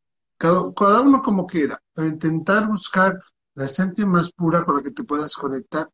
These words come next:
y hacer la petición de lo que tú desees o del cambio que tú quieres traer en el mundo y en tu vida desde esa frecuencia, no desde esta. Porque entonces es como que estoy tirando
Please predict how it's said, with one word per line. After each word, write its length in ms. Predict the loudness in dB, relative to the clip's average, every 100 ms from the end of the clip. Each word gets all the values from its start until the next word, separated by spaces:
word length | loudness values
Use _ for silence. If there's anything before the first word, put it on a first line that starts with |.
| _
y 220 | -2 2
hacer 400 | 4 2 2 4
la 160 | 4 2
petición 600 | 0 -2 -4 0 2 2
de 80 | 0
lo 80 | -4
que 140 | -4
tú 320 | -4 -4 -4 -10 -10
desees 640 | -8 -6 2 4 4 0 -10 -20 _ -4
o 100 | 0
del 160 | 0
cambio 340 | 2 2 2 2
que 120 | 0
tú 200 | -4 -4
quieres 480 | 2 2 2 0 -4
traer 300 | 0 2 2
en 180 | 0 0
el 120 | 0
mundo 340 | 0 0 2 2
y 40 |
en 100 | 2
tu 120 | -2
vida 320 | 2 4 2 -2 _ _ _ -12
desde 500 | 0 4 4 4 2
esa 240 | 2 -2
frecuencia, 500 | -2 -4 -2 -2 -4 -2
no 180 | 2
desde 340 | 4 2 4 4
esta. 440 | 2 0 -2 -2 -8 _ _ _ _ _ _ _
Porque 180 | -10 -6
entonces 640 | 0 0 0 0 -4 -12 _
es 140 | -16 -6
como 220 | -2 0
que 100 | 0
estoy 220 | 0 0
tirando 540 | 2 4 4 4 0